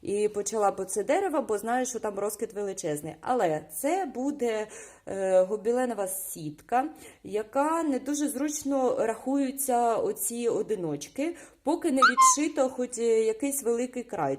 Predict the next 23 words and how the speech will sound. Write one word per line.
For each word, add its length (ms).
То 60
я 180
вирішила 500
все 260
ж 100
таки 240
розпочинати 840
з 120
нижнього 580
вугла, 560
лівого. 520
Ось, 300
о, 80
бачите, 520
тут 400
буде 420
більш 400
такі 320
участочки, 840
які 360
вже 240
можна 400
буде 460